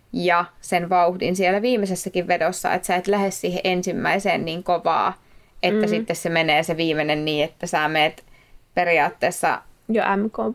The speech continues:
Speaker 2: puolelle.
Speaker 1: M K:n puolelle sykkeessä ja vauhti on sitten taas kärsinyt jo niistä ekoista kovista vedoista.
Speaker 2: Joo. Eli, eli V K:sta se, että sen pitää tuntua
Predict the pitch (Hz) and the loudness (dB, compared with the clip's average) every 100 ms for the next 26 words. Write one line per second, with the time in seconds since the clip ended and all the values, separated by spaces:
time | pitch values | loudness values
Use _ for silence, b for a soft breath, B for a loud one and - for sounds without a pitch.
0 | - 220 233 214 226 226 202 185 190 185 | -2 0 2 2 0 2 2 2 2 2
1 | 180 - 180 - 175 175 170 160 165 170 | 0 0 -2 0 0 2 2 2 2 0
2 | - - 175 - 165 - 185 - - 190 | -2 -2 -4 -8 -6 -4 -4 -4 -4 -4
3 | 196 104 95 98 208 - - - - - | -6 -4 -4 -4 -4 -4 -4 -2 -4 -4
4 | - - 220 - 349 - - - - 254 | -8 -8 -8 -10 -18 -20 -20 -20 -12 -6
5 | 233 226 226 - - - _ - _ - | -4 -4 -8 -12 -20 -20 _ -20 _ -20
6 | - - - b b _ - _ - 220 | -20 -20 -20 b b _ -20 _ -6 0
7 | 202 208 - - - 214 208 208 285 302 | 0 -2 -8 -20 -4 0 0 2 4 2
8 | 302 247 226 - 214 214 196 - 226 220 | 2 0 0 -2 0 0 0 0 0 0
9 | 220 196 185 202 185 196 - | 0 0 2 0 0 0 -2